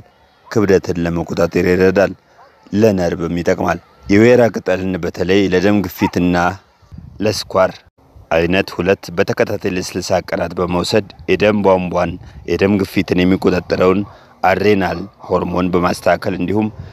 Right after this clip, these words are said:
በስኳር በኩል ደግሞ ኢንሱሊን አመንጭ የሆነውን ቆሽት የተባለውን ኢንዛይም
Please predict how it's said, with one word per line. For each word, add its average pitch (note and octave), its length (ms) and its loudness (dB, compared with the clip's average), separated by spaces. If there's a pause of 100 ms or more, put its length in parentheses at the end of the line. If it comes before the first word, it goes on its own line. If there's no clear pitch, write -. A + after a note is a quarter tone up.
(140)
በስኳር G#2+ 440 -2
በኩል G2 400 -4
ደግሞ F2 220 -2 (340)
ኢንሱሊን G#2 480 0
አመንጭ F#2+ 300 -2
የሆነውን F2 440 -4 (360)
ቆሽት - 400 0 (400)
የተባለውን F2+ 560 0
ኢንዛይም F#2 460 -2